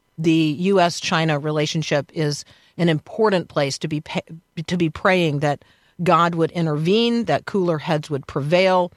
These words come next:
uh, that a path forward of diplomacy would be found, and that we would be able to walk peaceably in it.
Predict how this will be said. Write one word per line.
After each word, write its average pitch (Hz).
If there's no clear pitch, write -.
uh, 147
that 147
a 147
path 165
forward 180
of 156
diplomacy 165
would 147
be 135
found, 170
and 156
that 156
we 165
would 165
be 156
able 151
to 151
walk 139
peaceably 151
in 147
it. -